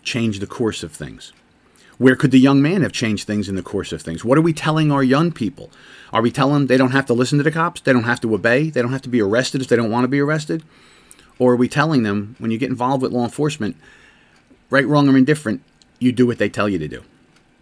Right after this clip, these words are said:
You know, I, I, I do pray for this young man and his family. Like I said, his mother and father were, were really wonderful, and it's terrible that this young man is dead. He didn't deserve to die.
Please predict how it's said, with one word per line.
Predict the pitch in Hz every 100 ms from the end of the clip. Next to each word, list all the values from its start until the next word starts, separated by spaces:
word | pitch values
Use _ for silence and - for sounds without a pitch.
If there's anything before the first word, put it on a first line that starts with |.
| _ _ _ _ _ - -
You | 101
know, | 110 98
I, | 110 104
I, | 110 104 _ -
I | 113
do | 123
pray | 127 - 113
for | 107 - 98
this | 101 - -
young | 104 101
man | 101 101 98
and | 87
his | 95 -
family. | 104 98 82 82
Like | 92
I | 95
said, | - 90
his | 90
mother | 101 98
and | 95
father | 95 95 90
were, | 87 87 87 - -
were | 95
really | 95 104 98
wonderful, | 95 101 95 98 98 - - - -
and | 107
it's | 104 - - _ _ _ -
terrible | 143 131 95 98
that | 95
this | 98 -
young | 95 98
man | 98 110
is | 104
dead. | 135 110
He | 117
didn't | 120 120
deserve | 104 101 120 120 98 -
to | 101
die. | 117 131 -